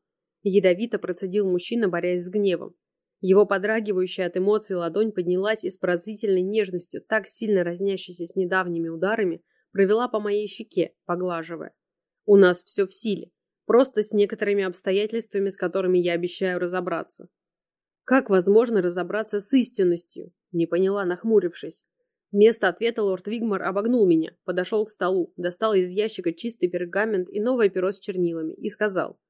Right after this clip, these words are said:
«Я выполняю условия договора, напиши лорду Кейнеру». Его имя он произнес с трудом, замолчал на секунду, беря себя в руки, и продолжил тем же ровным голосом,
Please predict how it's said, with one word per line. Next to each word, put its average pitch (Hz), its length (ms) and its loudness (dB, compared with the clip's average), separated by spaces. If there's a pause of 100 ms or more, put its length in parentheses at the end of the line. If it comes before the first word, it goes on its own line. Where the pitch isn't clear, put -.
(680)
«Я 190 220 6
выполняю 208 540 0
условия 185 460 0
договора, 185 540 -2 (120)
напиши 180 440 -2
лорду 208 360 2
Кейнеру». 170 560 2 (380)
Его 185 340 4
имя 233 300 0
он 175 120 0
произнес 180 460 -2
с - 60 -14
трудом, 196 440 -2 (320)
замолчал 190 560 2
на 185 100 2
секунду, 185 640 -4
беря 185 280 0
себя 196 320 -4
в - 20 -4
руки, 214 340 -2 (280)
и 190 80 -4
продолжил 185 580 0
тем 220 240 -2
же 190 160 -2
ровным 190 400 0
голосом, 180 520 -4